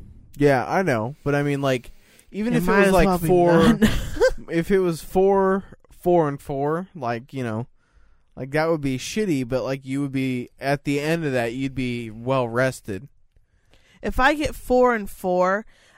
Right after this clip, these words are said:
Speaker 2: I don't feel well rested unless I get, like, four and four and two.
Speaker 1: Yeah.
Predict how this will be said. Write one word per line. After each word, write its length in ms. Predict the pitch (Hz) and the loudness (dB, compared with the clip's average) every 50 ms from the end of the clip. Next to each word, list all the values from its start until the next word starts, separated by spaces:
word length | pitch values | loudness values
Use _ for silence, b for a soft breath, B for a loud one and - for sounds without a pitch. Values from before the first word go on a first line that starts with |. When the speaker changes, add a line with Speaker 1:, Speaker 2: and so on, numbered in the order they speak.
| b - | b -6
Speaker 2:
I 100 | 180 202 | -4 -2
don't 280 | 208 233 247 254 254 - | 0 0 0 0 -2 -2
feel 200 | - 262 247 233 | 0 2 4 6
well 180 | 226 220 208 | 6 6 6
rested 420 | 196 196 190 196 208 - - 220 202 | 6 4 4 2 0 -2 -6 -6 -6
unless 280 | 190 180 180 180 - | -4 -4 -4 -4 -6
I 60 | 202 190 | -8 -6
get, 180 | 196 185 - | -6 -8 -8
like, 160 | 139 165 - | -8 -10 -12
four 260 | - - 208 202 202 185 | -8 -4 -2 -2 -2 -2
and 80 | 170 - | -4 -4
four 200 | - 175 170 151 | -4 -6 -6 -6
and 120 | 139 135 - | -8 -10 -10
two. 280 | - - 135 - - - - - - - - _ _ _ _ _ _ _ _ _ _ _ _ _ - | -10 -10 -10 -12 -14 -16 -20 -20 -20 -20 -20 _ _ _ _ _ _ _ _ _ _ _ _ _ 0
Speaker 1:
Yeah. 380 | 156 156 139 123 113 123 151 | 2 2 2 2 0 -2 -6